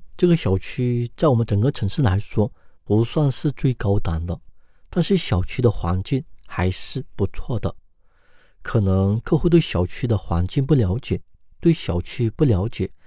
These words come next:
可能连小区的环境都没看。我想到这，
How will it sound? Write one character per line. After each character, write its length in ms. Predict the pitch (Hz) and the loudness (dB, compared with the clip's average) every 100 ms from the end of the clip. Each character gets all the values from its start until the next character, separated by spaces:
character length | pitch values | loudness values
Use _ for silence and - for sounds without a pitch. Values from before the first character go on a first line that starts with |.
| - - - | -20 -20 -4
可 100 | - | 2
能 160 | 107 117 | 4 4
连 180 | 117 | 4
小 280 | 143 - 87 | 2 0 -4
区 180 | 98 - | -4 -2
的 80 | 107 | -2
环 340 | - 90 92 | 0 0 0
境 200 | 98 131 - - | -2 -6 -6 -4
都 100 | 110 | -2
没 120 | 92 | 0
看。 280 | 87 - 117 - _ _ _ _ _ _ _ _ _ | -2 -6 -8 -8 _ _ _ _ _ _ _ _ _
我 120 | 113 | 0
想 200 | 120 - | 0 2
到 140 | 85 95 | 0 0
这， 280 | - 104 | 0 -4